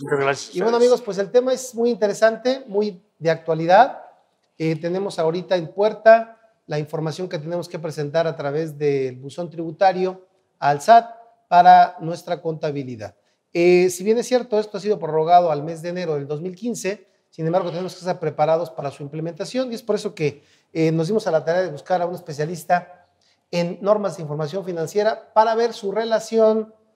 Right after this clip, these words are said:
Speaker 2: en la parte fiscal y en la información que tenemos que presentar al sat. Y pues, sin más preámbulo, Lalo, a mí me gustaría que empezáramos un poquito,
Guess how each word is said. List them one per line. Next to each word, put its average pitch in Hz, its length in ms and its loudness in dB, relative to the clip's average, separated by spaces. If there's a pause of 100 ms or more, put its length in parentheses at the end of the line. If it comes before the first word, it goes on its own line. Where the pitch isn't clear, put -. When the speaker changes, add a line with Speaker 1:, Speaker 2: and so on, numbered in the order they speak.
(200)
Speaker 2:
en 156 140 0
la 156 160 0
parte 175 300 -2
fiscal 202 680 2 (220)
y 156 80 -2
en 156 80 2
la 156 60 0
información 151 440 -6
que 165 80 -10
tenemos 160 220 -8
que 160 100 -12
presentar 143 460 -4
al 131 120 -6
sat. 110 200 -12 (500)
Y 190 80 -4
pues, 208 200 2
sin 220 140 0
más 277 140 0
preámbulo, 262 420 2
Lalo, 247 360 4
a 247 80 -2
mí 277 60 0
me 311 40 -4
gustaría 247 320 0
que 254 60 -10
empezáramos 208 520 2
un 226 120 -6
poquito, 202 580 4